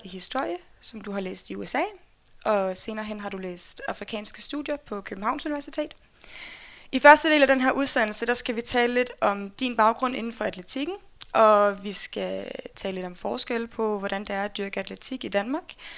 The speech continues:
og i U S A. Og når vi så kommer lidt længere hen i udsendelsen, så skal vi tale om et emne, som jo lige nu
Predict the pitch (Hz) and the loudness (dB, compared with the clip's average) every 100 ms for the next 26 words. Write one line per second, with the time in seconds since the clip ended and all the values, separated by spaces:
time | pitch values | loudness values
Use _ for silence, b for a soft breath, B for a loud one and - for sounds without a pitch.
0 | B B - 185 180 180 262 349 - - | B B 2 2 2 0 2 2 -2 -20
1 | _ - - - _ 233 220 220 - 254 | _ -20 -20 -20 _ 0 0 0 -2 -2
2 | 240 208 202 208 208 220 202 214 277 - | -2 -4 -4 -4 -4 -4 -6 -6 -2 -2
3 | 285 - 311 B B B B - 226 226 | -2 -4 -8 B B B B -8 -6 -6
4 | 208 - 220 226 208 202 - 220 254 277 | -6 -2 0 0 -2 -2 -2 -2 -2 -2
5 | - 202 196 185 180 175 185 190 262 349 | -2 -4 -6 -6 -6 -8 -8 -2 0 0